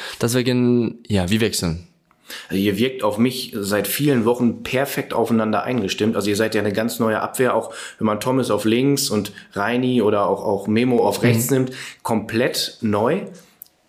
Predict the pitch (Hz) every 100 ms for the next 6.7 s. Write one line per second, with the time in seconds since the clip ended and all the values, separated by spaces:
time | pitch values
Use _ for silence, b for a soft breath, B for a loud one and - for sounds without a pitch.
0 | - 104 120 160 180 160 147 135 120 -
1 | 147 - 123 156 185 131 135 160 156 -
2 | - 117 131 123 120 - - - 101 92
3 | - 90 92 95 101 104 123 117 107 92
4 | - - - - - 127 135 160 165 156
5 | 147 143 139 104 98 98 147 175 151 -
6 | 160 147 143 135 113 110 110